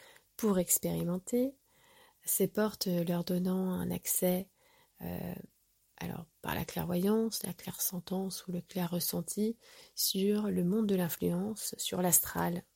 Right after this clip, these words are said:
pour parler d'un, d'un terme assez général, mais ce monde de l'influence qui est constitué pas forcément uniquement d'influence évolutive.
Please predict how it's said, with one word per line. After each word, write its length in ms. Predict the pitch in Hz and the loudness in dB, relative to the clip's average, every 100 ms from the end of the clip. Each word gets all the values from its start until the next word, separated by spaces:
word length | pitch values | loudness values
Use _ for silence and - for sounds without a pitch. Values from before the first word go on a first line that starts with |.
| _ | _
pour 120 | _ | _
parler 340 | - 175 175 170 | -8 -4 -2 -2
d'un, 340 | 175 170 180 _ _ _ - - - | -2 -6 -8 _ _ _ -20 -14 -12
d'un 80 | 180 | -6
terme 260 | 185 180 | -2 0
assez 260 | 180 - 185 | 0 0 0
général, 640 | 175 170 170 170 190 208 _ _ - - - _ - | 2 0 0 0 -2 -4 _ _ -20 -20 -20 _ -2
mais 80 | |
ce 160 | - - | 2 4
monde 300 | 175 196 220 | 6 6 6
de 80 | 196 | 6
l'influence 720 | 175 - 180 175 202 208 - | 4 0 -2 0 0 0 0
qui 260 | - 190 185 | 0 -2 -2
est 100 | - | -2
constitué 840 | 160 - 165 - 202 208 208 - _ _ | -4 -2 -2 -4 0 2 0 -4 _ _
pas 100 | 196 | -8
forcément 540 | 190 185 - 180 185 190 | -6 -4 -6 -4 -2 -2
uniquement 420 | 175 - - 202 | -4 -6 -6 -2
d'influence 800 | 190 175 - 185 190 - - - - - - - | -2 -2 -4 -2 -2 -2 -2 -4 -10 -20 -14 0
évolutive. 720 | 185 170 165 - - 175 175 | 2 2 -2 -6 -10 -8 -10